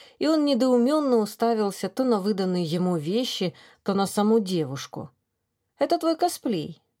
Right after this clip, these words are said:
пояснила Снегурочка, указывая на ведерко и кусок ткани. «Будешь у нас снеговиком. Одевайся и дуй вон к тому входу.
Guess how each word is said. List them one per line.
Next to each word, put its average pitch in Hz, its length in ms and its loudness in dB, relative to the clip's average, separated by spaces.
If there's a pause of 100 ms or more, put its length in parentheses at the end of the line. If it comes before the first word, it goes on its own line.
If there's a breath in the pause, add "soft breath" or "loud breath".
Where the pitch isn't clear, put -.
(140)
пояснила 190 540 -2
Снегурочка, 208 800 0
указывая 185 520 0
на 185 140 -2
ведерко 208 460 0
и 185 40 -2
кусок 208 500 -2
ткани. 147 580 -6 (520)
«Будешь 285 320 -2
у 294 40 2
нас 269 220 0
снеговиком. 262 600 0 (300)
Одевайся 311 500 2
и 262 160 -2
дуй 269 220 2
вон 381 300 2
к - 40 -12
тому 214 280 2
входу. 160 480 0